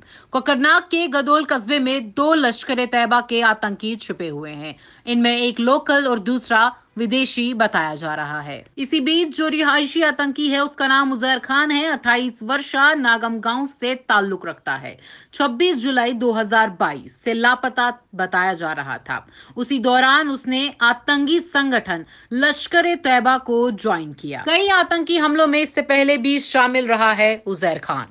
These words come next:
इसीलिए उसे ए प्लस की कैटेगरी में वांटेड रखा गया है। उस पर दस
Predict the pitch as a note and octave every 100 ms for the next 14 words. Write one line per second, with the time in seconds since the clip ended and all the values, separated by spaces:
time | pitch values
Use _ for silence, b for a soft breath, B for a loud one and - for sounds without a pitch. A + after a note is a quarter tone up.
0 | - C4+ C4+ F#4 F4+ F4 E4 - E4 D4+
1 | D4+ D#4 - D4+ D4 - D4 D4 C4 C4
2 | A#3+ C#4+ C4+ C4 C#4 B3 B3 B3 A#3+ C4
3 | B3+ - G#3+ B3 A#3+ G3 E3 E3 D3 C#3
4 | C3+ - _ _ _ - E4 - - F3
5 | G#3+ G#3 D4 D4